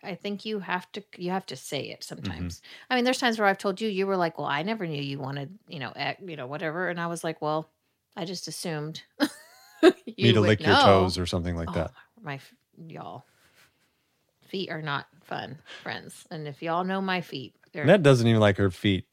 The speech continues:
Speaker 2: touched by
Speaker 1: No.
Speaker 2: her shoes.
Speaker 1: They don't even touch. Mm-mm, don't look at 'em.
Speaker 2: Don't look
Speaker 1: Stay
Speaker 2: at her
Speaker 1: away.
Speaker 2: feet.
Speaker 1: <laughs> Stay away.
Speaker 2: There ain't no looking of her toes.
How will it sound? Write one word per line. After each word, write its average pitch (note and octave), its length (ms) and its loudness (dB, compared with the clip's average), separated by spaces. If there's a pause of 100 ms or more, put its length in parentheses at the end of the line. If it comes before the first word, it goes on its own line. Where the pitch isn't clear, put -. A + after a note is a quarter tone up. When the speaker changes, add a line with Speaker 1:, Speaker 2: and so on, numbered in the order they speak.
Speaker 2:
touched - 460 4
by G2+ 160 4
Speaker 1:
No. F2 60 4
Speaker 2:
her F2 140 2
shoes. A2+ 600 4
Speaker 1:
They E3+ 80 -12
don't E3+ 140 -8
even D#3+ 280 -10
touch. D#3+ 300 -10 (100)
Mm-mm, E3+ 380 -12
don't F3+ 220 -6
look G3 140 -6
at E3 140 -2
'em. D#3+ 160 -8 (240)
Speaker 2:
Don't B2 200 8
look C3+ 140 10
Speaker 1:
Stay - 100 6
Speaker 2:
at D3 100 10
her B2+ 140 10
Speaker 1:
away. C3 60 10
Speaker 2:
feet. - 480 8
Speaker 1:
<laughs> - 80 -20
Stay F#3+ 140 0
away. A#3 560 8
Speaker 2:
There C3 200 8
ain't C3 100 6
no B2+ 100 10
looking A#2+ 300 10
of G#2+ 100 6
her A#2 120 10
toes. G2+ 220 8